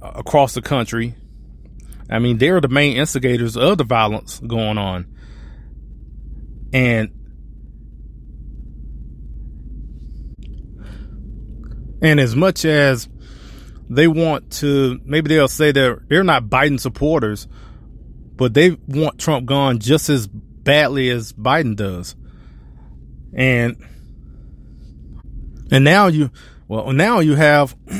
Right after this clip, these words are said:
<clears throat> Michelle Obama out here practically just, just lying about the violence that's going on in her little video a couple of, I think a day or so ago, and where she's trying to blame Trump supporters,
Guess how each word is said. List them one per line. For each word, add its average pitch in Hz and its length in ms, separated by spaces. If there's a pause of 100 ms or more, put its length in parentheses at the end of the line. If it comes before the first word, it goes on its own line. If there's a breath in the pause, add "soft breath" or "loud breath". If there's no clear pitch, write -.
(120)
<clears throat> - 340
Michelle 170 440
Obama 135 400
out 123 80
here 131 240 (1000)
practically 190 440
just, - 260
just 190 260
lying 135 540 (280 loud breath)
about 135 300
the 127 80
violence 113 440
that's 123 180
going 113 320
on 110 320 (500 loud breath)
in 120 280
her 147 280
little 123 400
video 120 540
a 117 120
couple 113 540
of, 101 120
I 98 140
think 107 220
a - 40
day 110 220
or 110 100
so 110 240
ago, 110 320 (380 loud breath)
and 113 160
where 123 160
she's 120 180
trying 135 200
to 110 80
blame 123 440
Trump 180 280
supporters, 113 540